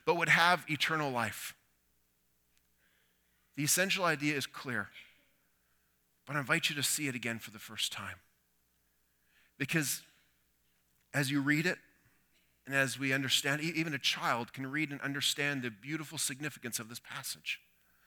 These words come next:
But there's layers of deeper meaning that fit within the context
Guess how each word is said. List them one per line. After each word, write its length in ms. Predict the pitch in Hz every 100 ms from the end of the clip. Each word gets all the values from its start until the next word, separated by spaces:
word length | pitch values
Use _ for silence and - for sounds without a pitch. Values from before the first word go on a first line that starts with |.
| _ - _
But 120 | 127 147
there's 240 | 135 110
layers 360 | 123 175 190 139
of 120 | 110
deeper 280 | 135 - 110
meaning 420 | 98 98 87 80 _ _ _ - - -
that 120 | 135
fit 180 | - 143
within 240 | 139 143 135
the 60 |
context 840 | - 131 131 110 110 - - -